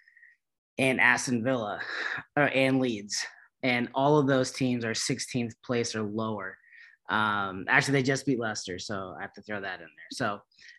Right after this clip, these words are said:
uh, their one quality win is against Leicester, who's in eleventh. Everyone else is sixteenth or below. Um, I think that the schedule kind of is broken early for them, and it,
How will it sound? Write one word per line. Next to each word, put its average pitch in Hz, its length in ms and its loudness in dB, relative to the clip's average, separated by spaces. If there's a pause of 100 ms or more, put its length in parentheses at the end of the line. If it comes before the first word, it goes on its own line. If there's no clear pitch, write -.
(120)
uh, 123 180 2
their 131 180 2
one 160 240 6
quality 160 400 6
win 147 200 4
is 131 120 0
against 120 320 -4
Leicester, 135 360 2
who's 131 180 2
in 117 100 -4
eleventh. 117 520 -2
Everyone 135 420 4
else 123 240 0
is 113 180 -4
sixteenth 113 460 -6
or 107 100 -4
below. 117 640 -2 (480)
Um, 120 580 4 (760)
I 120 160 4
think 151 340 4
that 135 220 4 (1400)
the 131 100 0
schedule 131 500 0
kind 131 200 2
of 131 60 4
is 120 60 -2
broken 123 460 0
early 127 340 2
for 147 160 0
them, 165 300 4
and 120 120 -2
it, 110 200 -6